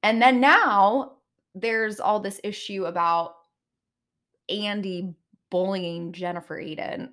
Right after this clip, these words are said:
<laughs> which is kind of funny, <laughs> in my opinion. I don't think he bullies her. I think Andy can be rude and dismissive, but I think he has to be,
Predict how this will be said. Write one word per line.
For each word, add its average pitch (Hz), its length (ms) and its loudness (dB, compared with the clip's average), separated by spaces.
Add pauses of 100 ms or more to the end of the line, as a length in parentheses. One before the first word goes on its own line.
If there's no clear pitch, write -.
<laughs> - 120 -4
which 208 200 -6
is - 180 -10
kind - 260 -12
of 196 60 -18
funny, - 800 -14 (180)
<laughs> - 180 -14
in 190 60 -10
my 175 140 -4
opinion. 175 540 -4 (500)
I 220 100 8
don't 226 220 -2
think 277 140 -4
he 285 100 -2
bullies 160 360 -6
her. - 200 -6
I 190 80 -6
think 208 240 -8
Andy 175 260 -8
can 170 380 -12
be 165 120 -10
rude 160 280 -8
and 165 120 -8
dismissive, 175 600 -4
but 175 100 -2
I 170 80 -2
think 175 160 -10
he 180 140 -12
has 151 300 -4
to - 60 -10
be, 339 280 -4